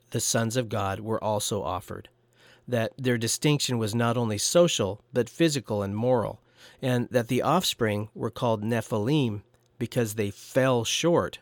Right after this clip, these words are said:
of their father's morals. To fall is another part of the meaning of Nephilim. The most popular effort to humanize and take the supernatural out of this passage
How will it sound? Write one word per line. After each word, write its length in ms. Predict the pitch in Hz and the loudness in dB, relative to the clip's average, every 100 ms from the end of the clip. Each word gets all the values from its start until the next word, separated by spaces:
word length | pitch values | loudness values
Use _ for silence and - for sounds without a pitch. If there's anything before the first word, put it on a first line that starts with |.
| _ - | _ -6
of 160 | 113 | -4
their 120 | 101 | -4
father's 420 | - 110 104 104 110 | -4 -4 -2 -4 -4
morals. 540 | 104 101 - - - _ _ _ _ _ - | -4 -6 -8 -12 -16 _ _ _ _ _ -2
To 100 | 127 | -2
fall 560 | - 190 170 95 92 _ _ _ | 2 4 4 4 0 _ _ _
is 160 | 123 113 | -6 -2
another 260 | 120 113 104 | -2 -2 -4
part 340 | - 110 104 | -2 -2 -2
of 120 | 101 | -6
the 60 | 104 | -6
meaning 460 | 113 120 104 107 - 104 | -2 -4 -4 -10 -12 -10
of 100 | 104 | -6
Nephilim. 680 | 107 101 101 92 98 95 - _ _ _ _ _ _ _ _ _ _ - | -6 -4 -6 -6 -6 -10 -14 _ _ _ _ _ _ _ _ _ _ 0
The 100 | 147 | 4
most 300 | 165 160 - | 4 2 0
popular 500 | 185 226 160 131 110 | -2 2 2 4 4
effort 300 | 101 117 92 | 0 -2 -2
to 120 | 110 | -4
humanize 640 | - 123 110 101 98 104 | 0 0 2 2 0 0
and 120 | 113 104 | -4 -2
take 220 | 123 - | -4 -4
the 100 | 101 | -4
supernatural 800 | - 147 147 107 104 101 - 107 | -2 -2 -2 0 0 0 -4 -2
out 140 | 98 | 0
of 80 | 95 | 0
this 160 | 98 - | -4 -4
passage 580 | 117 92 - 104 - | -2 0 0 -4 -8